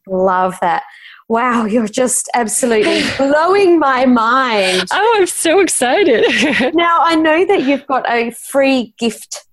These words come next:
Speaker 1: for the listeners. Can you, it's, I'd love you to share what this is. This is so
Speaker 2: Yes, for
Speaker 1: exciting.
Speaker 2: sure. Yeah, when we were talking before we started, I was telling Sam that I, I've got a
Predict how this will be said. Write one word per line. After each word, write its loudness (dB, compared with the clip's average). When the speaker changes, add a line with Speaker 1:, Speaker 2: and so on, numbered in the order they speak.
Speaker 1:
for 0
the 0
listeners. -2
Can -4
you, 0
it's, -8
I'd -4
love 0
you 0
to 0
share 2
what 0
this -8
is. -10
This -14
is -2
so 2
Speaker 2:
Yes, 0
for -2
Speaker 1:
exciting. -4
Speaker 2:
sure. -6
Yeah, 2
when 4
we 2
were 0
talking -2
before 0
we 2
started, 0
I -2
was 0
telling 2
Sam 2
that 2
I, 0
I've -2
got 0
a 0